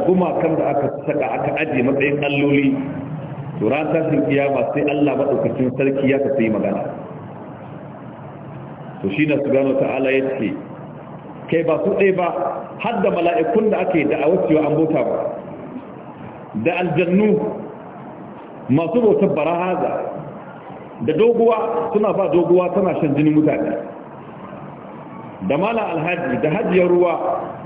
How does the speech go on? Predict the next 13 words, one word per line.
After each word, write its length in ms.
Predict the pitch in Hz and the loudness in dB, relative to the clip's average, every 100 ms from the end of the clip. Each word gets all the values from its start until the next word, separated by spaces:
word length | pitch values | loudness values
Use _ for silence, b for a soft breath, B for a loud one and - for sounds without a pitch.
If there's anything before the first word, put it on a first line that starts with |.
| - - - - - - - | -14 -14 -16 -16 -14 -14 -6
da 120 | 117 165 | 0 2
masu 280 | 180 175 202 | 2 0 2
kai 140 | 233 | 2
turare, 480 | 220 175 156 165 180 - - - - - - - 117 | 4 4 4 4 2 2 -2 -4 -10 -12 -14 -4 0
da 80 | |
masu 240 | 175 185 240 | 2 2 2
yanke-yanke, 800 | 247 190 - 220 196 147 - 165 165 - - - - - 135 | 2 2 4 4 4 2 4 4 4 0 -2 -8 -12 -10 2
duk 140 | 254 269 | 4 6
waɗannan 400 | 277 214 190 175 | 4 2 2 2
jinin 180 | 156 214 | 2 4
da 80 | 160 | 2
ka 120 | 165 | 2
san 100 | 151 | 0